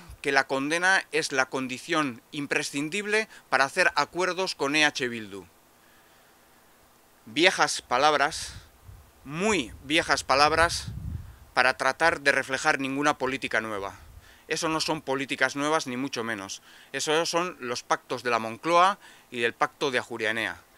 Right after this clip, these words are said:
Eso nos retrotrae a otros tiempos y parece que a Pablo Iglesias su agenda política con respecto a Euskal Herria se la marca el Partido Popular.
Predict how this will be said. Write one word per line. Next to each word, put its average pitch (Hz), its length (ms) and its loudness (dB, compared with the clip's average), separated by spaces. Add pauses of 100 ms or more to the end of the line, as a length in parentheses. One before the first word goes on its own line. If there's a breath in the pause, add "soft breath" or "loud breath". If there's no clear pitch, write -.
(280 soft breath)
Eso 139 200 -4
nos 160 180 2
retrotrae 135 720 4
a 147 100 -2
otros 147 300 -2
tiempos 175 540 -4 (220 loud breath)
y 143 120 -8
parece 170 440 0
que - 100 -2
a 120 100 0
Pablo 165 240 2
Iglesias 160 540 -2 (140)
su - 180 -4
agenda 156 360 -2
política 135 540 -2
con 117 140 -4
respecto 135 400 -6
a - 20 0
Euskal 120 280 0
Herria 143 360 0 (180 loud breath)
se - 140 -6
la 113 100 2
marca 135 280 2
el 127 80 -2
Partido 113 420 -4
Popular. 101 460 -12